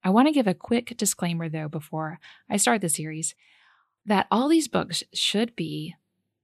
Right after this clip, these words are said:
read as pleasure reads, especially if read with young children. I don't want you to think that any of these books ought to be requirements.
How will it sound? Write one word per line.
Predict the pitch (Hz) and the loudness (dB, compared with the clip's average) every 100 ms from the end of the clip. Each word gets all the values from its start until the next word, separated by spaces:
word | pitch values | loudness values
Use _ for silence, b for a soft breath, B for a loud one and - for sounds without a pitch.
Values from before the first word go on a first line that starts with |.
| _ - | _ -8
read | 170 160 | -4 -4
as | 156 | -4
pleasure | - - 156 - | -8 -10 -12 -12
reads, | - - - - _ _ _ _ _ _ _ | -14 -8 -8 -8 _ _ _ _ _ _ _
especially | 202 - 208 269 254 | 0 4 6 6 4
if | 240 | 4
read | 180 165 | 2 2
with | 165 - | -2 -6
young | 156 | -6
children. | 151 - - - - - _ _ _ _ _ _ _ _ | -8 -8 -10 -12 -14 -20 _ _ _ _ _ _ _ _
I | 196 | 0
don't | 220 | 4
want | 214 190 - _ _ _ | 4 0 -4 _ _ _
you | 220 208 | 2 6
to | 208 | 4
think | 202 202 185 - | 4 0 2 0
that | 175 214 | -2 4
any | 220 | 4
of | 269 | 4
these | 277 - | 0 -4
books | - 156 156 - - b b b b b _ - | -6 -10 -10 -12 -12 b b b b b _ -2
ought | 175 - | 0 -2
to | - | -4
be | 175 - | -8 -8
requirements. | 165 156 - 160 - - - - - | -12 -10 -8 -8 -8 -14 -6 -2 -2